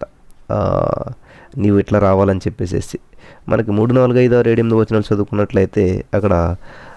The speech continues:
ఆ, మోషే యెహోవా మాటలన్నిటినీ, విధులన్నిటినీ ప్రజలతో వివరించి చెప్పిన, ప్రజలందరూ యెహోవా చెప్పిన మాటలన్నిటి ప్రకారం చేసేదని ఏక శబ్దంతో ఉత్తరం ఇచ్చిరి.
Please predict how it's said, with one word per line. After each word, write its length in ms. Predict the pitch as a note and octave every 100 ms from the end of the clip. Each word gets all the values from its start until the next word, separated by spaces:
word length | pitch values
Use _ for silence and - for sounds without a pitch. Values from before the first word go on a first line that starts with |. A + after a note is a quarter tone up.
| - F#2+
ఆ, 280 | F#2 F2 E2+
మోషే 600 | G2+ D3 - C#3 G2 F#2+
యెహోవా 400 | G2 G#2+ B2+ A#2+
మాటలన్నిటినీ, 840 | G#2 G2+ G2+ F#2+ G2 F#2+ G2 G2 - - - G2+
విధులన్నిటినీ 560 | F#2 G2+ F#2+ F#2+ F#2+
ప్రజలతో 420 | F2+ F2+ F2+ F2
వివరించి 300 | F#2 F2+ G2 G#2
చెప్పిన, 200 | A2+ D#3+
ప్రజలందరూ 440 | D#3 B2 B2 D3+
యెహోవా 360 | D#3 B2+ C3 E3+ - - - - - -
చెప్పిన 320 | - - G#2
మాటలన్నిటి 840 | F#2 F#2 G2+ A#2 A#2 B2+ C#3+ D3+
ప్రకారం 420 | C3 B2 B2+ A#2 G#2+
చేసేదని 400 | G#2+ G#2 G#2 G2
ఏక 220 | G2 -
శబ్దంతో 560 | A#2 G#2 G2 G2 F#2+ G#2
ఉత్తరం 440 | - F#2+ - F#2+
ఇచ్చిరి. 580 | F#2 - G2 F#2+ F2+ F2+